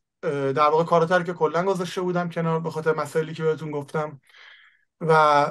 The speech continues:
جوجیتسو، گراپلینگ و در واقع کشتی و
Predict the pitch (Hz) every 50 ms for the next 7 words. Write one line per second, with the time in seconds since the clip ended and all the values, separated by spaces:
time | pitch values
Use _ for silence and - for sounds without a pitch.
0 | - - - 165 170 170 165 175 170 - - 202 214 214 208 208 208 175 175 196
1 | 196 180 - - 170 196 202 208 208 202 202 202 190 170 - _ _ _ _ _
2 | _ _ _ 165 160 151 151 151 151 147 147 151 160 - _ 165 151 151 151 156
3 | 151 143 151 170 170 170 165 165 - - 160 139 - - - 196 202 202 208 208
4 | 196 185 180 175 175 170 175